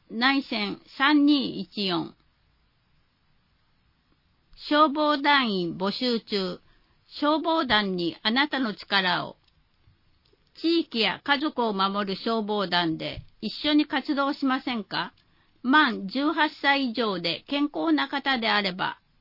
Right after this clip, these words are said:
どなたでも入団できます。問い合わせ、消防課、総務班、電話、零四六二八五の三一三一。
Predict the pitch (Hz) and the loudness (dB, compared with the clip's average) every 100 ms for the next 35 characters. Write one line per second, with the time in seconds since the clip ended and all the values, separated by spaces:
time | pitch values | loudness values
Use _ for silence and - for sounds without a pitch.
0 | _ 220 269 240 285 302 285 269 269 233 | _ -10 -4 -2 -2 0 0 0 0 0
1 | 254 254 233 240 214 208 202 180 180 - | -2 -2 0 0 0 -4 -6 -6 -6 -10
2 | - _ _ _ - 277 269 247 233 226 | -20 _ _ _ -6 -2 0 2 2 0
3 | 226 196 - _ _ - 269 262 233 247 | -2 -4 -4 _ _ -6 0 0 2 0
4 | 240 - 202 180 _ - - 269 262 262 | 0 0 -2 -2 _ -14 -2 2 2 0
5 | 240 185 160 143 _ _ _ - 202 240 | -2 -2 -4 -8 _ _ _ -8 0 0
6 | 233 214 202 190 _ _ _ _ - 269 | 2 0 0 0 _ _ _ _ -4 2
7 | 302 320 311 285 220 196 - 175 - _ | 2 4 2 0 0 -4 -6 -10 -10 _
8 | _ 254 285 320 311 320 254 226 214 165 | _ -2 2 2 0 -4 -4 -4 -2 -4
9 | - - - - 269 277 277 254 - - | -6 -18 -14 -2 2 2 0 -6 -12 -4
10 | 214 202 202 180 - 147 | -2 0 -4 -8 -10 -12